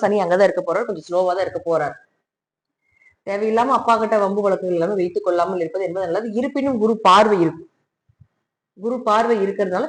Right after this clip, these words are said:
பெரிய அளவுக்கு பிரச்சனைகள் வராது. ஜாதக தசாபுத்தி ரீதியாக உங்களுக்கு பூர்வீக சொத்து கிடைக்கும், பூர்வீகம் மூலமாக உங்களுக்கு ஏதாவது ஒரு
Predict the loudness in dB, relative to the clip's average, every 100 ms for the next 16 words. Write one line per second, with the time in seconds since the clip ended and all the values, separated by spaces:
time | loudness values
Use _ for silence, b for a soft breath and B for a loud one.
0 | 0 2 4 2 0 -4 -4 -4 -2 0
1 | 2 0 0 -4 -6 -2 2 2 0 -2
2 | -2 0 0 0 -2 -4 -2 -2 -2 -2
3 | -4 -2 -2 -2 -4 -6 -4 -4 -2 -6
4 | -4 -4 -4 -4 -4 -4 -2 -4 -4 -6
5 | -4 -2 0 -2